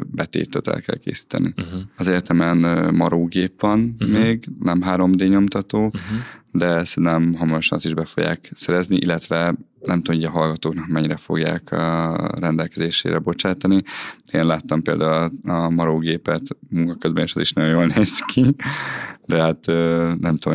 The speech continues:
Speaker 1: hogy van a három D nyomtatónk. Ilyen hosszabb, rövidebb időre biztos, hogy, hogy van benne az egyetemen, de hogy, ö, hosszú távra fognak-e vásárolni, ezt nem tudom.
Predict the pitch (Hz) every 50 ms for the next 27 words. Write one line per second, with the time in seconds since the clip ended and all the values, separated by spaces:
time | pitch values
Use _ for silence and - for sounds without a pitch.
0 | 80 82 85 - - 85 82 80 80 78 80 82 87 87 - 87 85 85 - -
1 | - - - - - - 82 - - - - - - 90 87 82 98 104 - -
2 | - 92 82 80 85 85 85 78 80 80 80 87 85 - 87 82 87 85 85 78
3 | 87 87 - - 87 85 - - - 90 87 87 82 - - - _ _ - -
4 | 95 90 90 87 85 90 90 92 92 92 95 92 95 95 95 92 95 95 92 95
5 | - - 101 98 98 98 101 101 98 92 90 87 87 85 85 85 85 85 85 87
6 | 87 85 82 87 - 82 80 82 - - - - - 95 90 87 87 85 82 87
7 | 82 - - 90 - - 82 80 80 85 82 - - 87 87 90 87 85 - 87
8 | 85 85 87 - - 87 85 82 82 85 95 - - - - 92 87 87 - -
9 | 98 92 - -